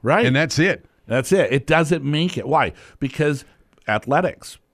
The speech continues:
Speaker 1: People
Speaker 2: Right.
Speaker 1: are bigger, stronger, faster.
Speaker 2: And now it's
Speaker 1: So
Speaker 2: the spread offense.
Speaker 1: now it's a spread offense.
Speaker 2: Right.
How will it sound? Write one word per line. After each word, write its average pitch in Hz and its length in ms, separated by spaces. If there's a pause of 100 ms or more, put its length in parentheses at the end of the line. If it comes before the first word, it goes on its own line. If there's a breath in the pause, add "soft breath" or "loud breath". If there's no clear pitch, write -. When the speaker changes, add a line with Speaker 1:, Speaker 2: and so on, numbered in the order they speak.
(120)
Speaker 1:
People 131 240
Speaker 2:
Right. 135 60
Speaker 1:
are - 20
bigger, 139 320
stronger, 147 420
faster. 151 480
Speaker 2:
And 107 60
now 104 140
it's 120 100
Speaker 1:
So 120 80
Speaker 2:
the 110 40
spread 143 340
offense. 71 400
Speaker 1:
now 95 180
it's 123 120
a 160 60
spread 160 380
offense. 113 580
Speaker 2:
Right. 73 180